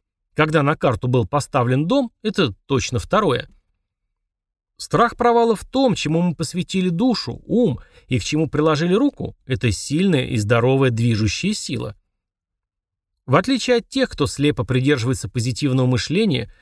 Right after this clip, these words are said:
давайте мы с вами будем бояться провала. Но давайте не будем принимать поражение всерьез. Это позволит нам совершать ошибки.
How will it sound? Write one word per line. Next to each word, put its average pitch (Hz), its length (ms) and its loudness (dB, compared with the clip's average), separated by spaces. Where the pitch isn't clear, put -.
давайте 254 260 2
мы 233 140 2
с - 80 -8
вами 190 180 0
будем 143 380 2
бояться 110 480 0
провала. 123 560 -2
Но 131 120 2
давайте 139 360 2
не 139 140 2
будем 147 340 2
принимать 117 480 2
поражение 110 540 0
всерьез. 196 560 -4
Это 131 220 0
позволит 127 480 0
нам - 140 0
совершать 120 560 -2
ошибки. 123 520 -6